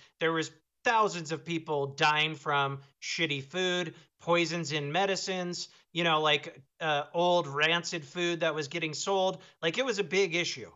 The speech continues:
It was a real issue. And so that, like, "Hey, let's start a Food and Drug Administration, and we're gonna make sure that people aren't gonna kill other people with their products," right? So it made sense.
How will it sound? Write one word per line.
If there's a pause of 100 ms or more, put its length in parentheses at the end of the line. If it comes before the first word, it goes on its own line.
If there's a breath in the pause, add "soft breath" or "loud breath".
(160)
It
was
a
real
issue.
And
so
that,
like,
"Hey,
let's
start
a
Food
and
Drug
Administration,
and
we're
gonna
make
sure
that
people
aren't
gonna
kill
other
people
with
their
products,"
right? (480 loud breath)
So (220)
it
made
sense.